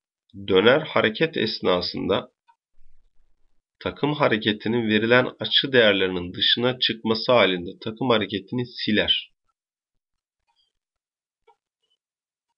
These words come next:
Döner hareket anında kesicinin belirlenen limiti aşması durumunda takım yönünü modifiye eder. Döner hareket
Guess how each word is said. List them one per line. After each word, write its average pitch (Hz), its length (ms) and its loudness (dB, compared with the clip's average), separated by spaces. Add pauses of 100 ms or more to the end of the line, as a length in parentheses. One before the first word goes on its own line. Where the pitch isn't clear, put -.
(200)
Döner 104 320 6
hareket 113 600 -2 (240)
anında 92 500 -2 (180)
kesicinin 110 800 -2 (600)
belirlenen 107 760 4
limiti 101 300 -2
aşması 110 580 -2
durumunda 107 500 -4
takım 117 340 -2
yönünü 95 260 0
modifiye 92 560 0
eder. 120 400 -2 (1600)
Döner 110 260 4
hareket 127 460 0